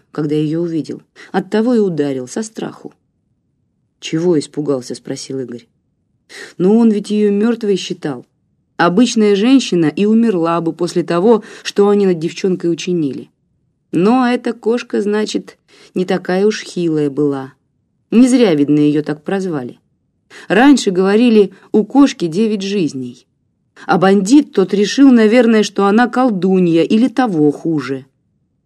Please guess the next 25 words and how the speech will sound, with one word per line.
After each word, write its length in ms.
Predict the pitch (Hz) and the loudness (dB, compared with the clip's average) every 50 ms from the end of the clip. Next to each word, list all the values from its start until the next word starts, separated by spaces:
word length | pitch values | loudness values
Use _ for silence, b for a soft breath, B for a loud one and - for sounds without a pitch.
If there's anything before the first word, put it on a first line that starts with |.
| _ _ _ B B B | _ _ _ B B B
Старуха 440 | B - - 220 247 330 320 - 240 | B -2 0 4 4 4 4 4 2
её 180 | 226 254 302 | 2 2 0
спрятала 460 | 285 - - 196 185 160 156 165 160 | 0 0 -2 -2 0 0 -2 -2 -4
где-то 300 | 156 156 147 156 151 160 | -4 -4 -4 -4 -6 -6
полуживую. 720 | 147 - 175 170 175 165 160 185 170 156 147 143 135 123 120 _ _ _ _ _ _ _ _ _ B B B B B B | -6 -6 -4 -4 -4 -4 -2 -4 -4 -4 -4 -6 -6 -8 -10 _ _ _ _ _ _ _ _ _ B B B B B B
Говорили 340 | - 170 202 254 277 254 | 0 2 4 4 4 4
шёпотом, 540 | 226 220 254 247 214 214 214 220 208 202 185 - _ _ _ _ | 2 2 0 0 0 0 0 0 0 0 -2 -6 _ _ _ _
что 240 | - - - - - | -8 -2 0 0 0
кошка 400 | - - 277 269 - - - 165 | 2 2 2 2 2 0 -6 -4
беременной 580 | 160 202 220 226 240 208 180 151 143 135 135 | -2 -2 0 2 2 2 2 2 0 -2 -4
была. 400 | 131 139 147 151 147 131 120 - _ _ _ _ _ _ _ _ _ - | -6 -6 -6 -6 -6 -6 -10 -14 _ _ _ _ _ _ _ _ _ -6
От 240 | 139 151 156 156 | -4 -4 -4 -4
того 260 | - 180 180 180 202 202 | -4 -2 0 2 4 2
удара 440 | 196 180 165 214 240 226 190 175 | 2 2 2 2 2 2 0 -2
выкидыш 580 | 156 156 175 220 214 151 - 143 131 139 147 - | -2 0 0 0 0 0 -4 -6 -6 -8 -8 -4
у 40 | 147 | -2
неё 140 | 147 147 139 | -2 -2 -2
случился. 680 | 139 - 165 185 180 - 170 143 120 - - - 95 _ _ _ _ _ _ _ b b b | -4 -6 -8 -8 -6 -6 -6 -6 -8 -10 -16 -20 -20 _ _ _ _ _ _ _ b b b
И 80 | 160 | 2
от 140 | 175 175 175 | 2 2 2
того 240 | - 208 214 247 269 | 2 4 4 6 6
она 200 | 254 226 226 220 | 6 4 2 0
кровью 460 | 220 - 160 165 165 156 147 147 147 | -2 -2 -2 0 0 0 0 -2 -2
и 40 | 143 | -4
зашла». 500 | 135 143 139 - - - 135 127 127 131 | -4 -6 -8 -10 -10 -12 -12 -14 -14 -18